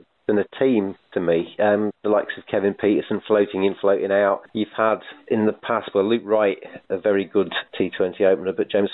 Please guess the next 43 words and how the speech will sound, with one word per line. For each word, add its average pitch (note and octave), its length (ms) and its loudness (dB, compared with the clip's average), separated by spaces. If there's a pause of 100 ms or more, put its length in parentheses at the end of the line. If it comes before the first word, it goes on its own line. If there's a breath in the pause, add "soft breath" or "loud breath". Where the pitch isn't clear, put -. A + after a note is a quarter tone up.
Faulkner G2 400 0 (340)
has G#2 120 0 (100)
gone G2+ 220 0
as F2+ 120 -8
well G#2+ 220 2
now. F#2 400 -2
You D#3+ 140 0
look F3+ 120 -2
at F3+ 60 -4
their F#3 100 4
batting E3+ 360 -2
lineup, E2+ 400 0 (360)
and B2 140 2
it C3+ 40 4
is, B2+ 200 -2 (260)
uh, D#3 40 2 (100)
you D#3 120 0
know, A#2 120 2
probably C3 380 0
the - 160 -8
same B2 180 2
as, A#2+ 140 -2 (120)
uh, A#2+ 220 4
the A2+ 80 -12
Brisbane B2 340 -2
Heat. A2 300 0
Very C3 480 0 (140)
good C3+ 160 4
explosive - 640 -2
batting A2 320 -2
lineup. G2+ 340 4
You've - 80 -18
got G2 180 0
Hanscom G#2+ 460 0
in G#2 160 -2
there. G#2 400 2
You've G2 160 -6
got, - 300 2 (100)
uh, G2+ 160 4
Nick G#2+ 160 -4
Maddinson, G#2+ 580 0
who G2+ 120 -2
I G#2 260 2